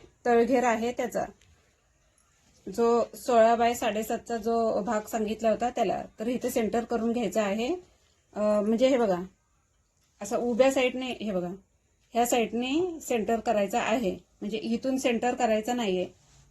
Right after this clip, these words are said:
हे बघा, इथून सेंटर, असा सेंटर कराय-, असा सेंटर करायचा नाहीये. हे बघा, असा सेंटर करायचा आहे, हे बघा, इथे.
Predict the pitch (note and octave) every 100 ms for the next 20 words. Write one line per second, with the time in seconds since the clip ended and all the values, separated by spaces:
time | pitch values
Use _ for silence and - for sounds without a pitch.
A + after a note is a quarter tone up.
0 | _ - G3 F#3+ G3 A3 B3+ B3+ C4 A3
1 | A3+ A#3 - _ _ _ _ _ _ -
2 | A3 A#3 B3+ B3+ A#3 B3 A#3+ A3+ A3 -
3 | G3+ G#3 A#3+ A#3+ A3 A#3 A#3 A3 G#3+ A#3
4 | A3+ G3+ F#3+ C4+ F#4 - - _ _ F#3+
5 | F#3 E3+ E3 - G#3 A#3+ B3 G#3+ G#3+ G#3+
6 | G#3+ G3 G3+ G3+ F#3 G#3+ D4 D4+ F#3+ F#3
7 | G3 - _ _ _ _ _ _ G#3+ G#3+
8 | B3 F4+